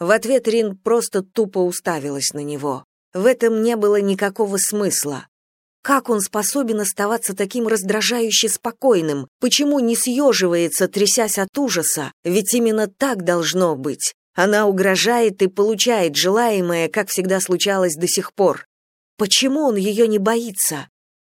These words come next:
В отчаянии она начала умолять. «Вы не представляете, какая это боль! Он у меня в голове! Бог постоянно у меня в голове и мучает меня!» «Это не Бог!»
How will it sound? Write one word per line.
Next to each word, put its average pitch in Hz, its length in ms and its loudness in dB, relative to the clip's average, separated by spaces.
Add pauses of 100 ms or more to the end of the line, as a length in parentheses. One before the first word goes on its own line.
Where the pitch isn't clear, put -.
(180)
В 165 120 0
отчаянии 208 640 0
она 185 180 0
начала 180 400 0
умолять. 175 640 -2 (540)
«Вы 190 320 0
не 190 180 0
представляете, 208 1080 0
какая 196 640 0
это 190 220 -2
боль! 196 440 4 (180)
Он 226 200 4
у 220 60 2
меня 233 340 2
в 190 120 -2
голове! 220 720 4 (280)
Бог 214 480 4
постоянно 233 680 2
у 226 100 2
меня 226 320 2
в 220 80 -6
голове 214 500 2
и 247 40 -2
мучает 254 580 0
меня!» 165 480 -4 (640)
«Это 190 480 4
не 185 160 2
Бог!» 165 580 0